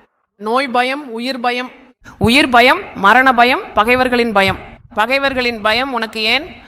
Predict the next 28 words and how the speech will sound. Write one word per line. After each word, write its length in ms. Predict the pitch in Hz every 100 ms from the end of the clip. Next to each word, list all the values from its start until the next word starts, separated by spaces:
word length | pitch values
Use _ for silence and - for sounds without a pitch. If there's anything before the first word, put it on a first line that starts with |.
| _ _
பகைவர்களின் 640 | 208 214 262 285 269 269 254
முன்னிலையில் 520 | 233 269 277 269 269
அவர் 200 | 240 240
என்ன 220 | 233 269
செய்வார்? 460 | 294 262 247 240 240 - - -
அவர் 280 | - 208 247
உனக்காக 520 | 254 240 240 240 262
விருந்தை 440 | 240 226 247 247 247
தயார் 320 | 214 214 226
செய்வார். 760 | 220 208 196 190 185 - - _ _
வரவிருக்கும் 760 | 180 202 233 247 247 247 254 240
தீமை 360 | 254 269 269
பற்றிய 460 | 262 247 240 254 240
பயம், 560 | 190 196 214 254 262 254
நோய்கள் 460 | 214 226 262 262
என்றால் 400 | 254 240 254 262
பயம், 440 | 190 196 233 262 214
நடுங்குகிறார்கள். 920 | 202 247 262 233 208 190 180 170 - - _ -
பலர் 280 | 220 262 247
கொரோனா 380 | 233 254 277
வரும் 200 | 254 247
என்ற 200 | 254 233
பயத்தால 420 | 226 214 226 233 262
பலர் 240 | 214 233
இறந்து 300 | 233 208 240
விட்டார்கள் 420 | 240 220 220 220 233
என்று 220 | 220 220
சொல்றார்கள். 640 | 220 214 220 208 220 311